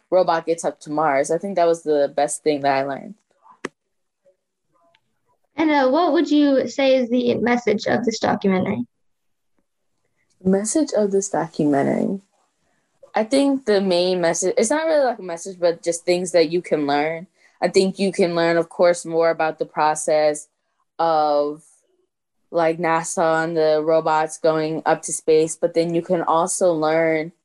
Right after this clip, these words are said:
Speaker 1: I guess, a little bit of never giving up as well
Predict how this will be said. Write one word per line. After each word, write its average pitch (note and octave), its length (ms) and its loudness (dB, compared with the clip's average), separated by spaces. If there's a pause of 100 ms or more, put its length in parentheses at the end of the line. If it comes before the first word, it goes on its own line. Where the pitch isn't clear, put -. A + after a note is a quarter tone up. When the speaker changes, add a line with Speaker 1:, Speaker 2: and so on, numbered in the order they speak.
(320)
Speaker 1:
I G#3+ 80 2
guess, E4+ 160 -2
a B4+ 100 4
little C#4+ 140 2
bit A3+ 140 -2
of F#3 180 -2
never F3+ 260 0
giving E3 300 -2
up F#3 200 0
as D3+ 200 2
well D3+ 480 -2